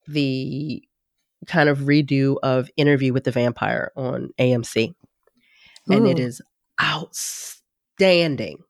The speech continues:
Speaker 1: by the way, for anyone that has not witnessed it. And I absolutely love the fact that they have brought in race and gender and, um, like, gender roles and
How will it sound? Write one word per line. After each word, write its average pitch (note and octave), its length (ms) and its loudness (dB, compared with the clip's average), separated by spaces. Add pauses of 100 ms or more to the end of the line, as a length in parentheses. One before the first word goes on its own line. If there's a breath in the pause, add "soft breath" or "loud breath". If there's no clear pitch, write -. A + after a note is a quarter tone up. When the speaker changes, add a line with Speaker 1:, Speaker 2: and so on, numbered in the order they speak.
(300)
Speaker 1:
by A2 200 0
the F#2 80 -8
way, - 300 -8
for - 140 -6
anyone C3 280 -2
that B2 100 -2
has A#2+ 420 -6
not A#2 400 0
witnessed C3 400 -2
it. E3+ 260 2
And C#3 140 2
I C3 260 2
absolutely C3+ 540 -2
love B2 300 0
the D3+ 100 -2
fact C3+ 440 -2 (520 loud breath)
that C3+ 200 -2
they C3 160 4
have B2+ 320 0
brought B2 380 -2
in A#2+ 420 -4 (120)
race D3 500 0 (100)
and C3 220 -2
gender C3+ 640 2 (480 loud breath)
and, B2 560 0 (100)
um, C2+ 640 -4 (220)
like, B2+ 300 2 (1000)
gender C3+ 420 0
roles D3 800 2 (120)
and B2+ 460 0